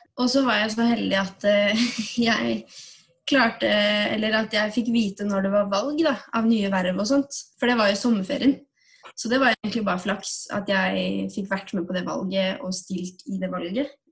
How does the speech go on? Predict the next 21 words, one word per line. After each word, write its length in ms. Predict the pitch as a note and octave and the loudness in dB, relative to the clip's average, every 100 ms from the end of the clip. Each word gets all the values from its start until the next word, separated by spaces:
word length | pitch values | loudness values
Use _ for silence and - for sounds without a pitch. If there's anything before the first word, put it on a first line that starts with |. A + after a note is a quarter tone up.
| A3+ | -10
Ehm, 680 | A3+ A3 A3 G#3+ G#3+ G#3+ G#3+ | -8 -6 -6 -4 -4 -6 -4
det 140 | C4+ C4+ | -2 0
er 80 | C4 | 0
veldig 220 | A3+ G#3+ | 0 0
gøy 160 | F#3+ G3 | 0 0
da, 140 | G#3 | 0
å 80 | G3 | -2
kunne 240 | A3+ G3 | -2 -4
på 80 | G3 | -4
en 80 | G3+ | -4
måte 240 | F#3+ F#3 F#3+ - _ _ _ | -4 -2 -4 -6 _ _ _
gå 120 | A3 G#3 F#3 | -6 -4 -4
fra 140 | F#3+ | -4
en 100 | G3 | -2
ungdomsgruppe 640 | A3 F#3+ F#3 F#3+ G3 G#3+ | -2 -2 -4 -6 -8 -8
til 160 | G3 G3 | -6 -6
studentgruppe, 800 | G3 G#3 F#3 F#3 D#3+ F3+ - G#3+ - _ | -4 -4 -4 -4 -10 -12 -4 -4 -6 _
for 160 | - G#3 | -8 -4
det 60 | F#3 | -2
er 120 | G3 | -2
jo 280 | G#3 G#3+ | -4 -4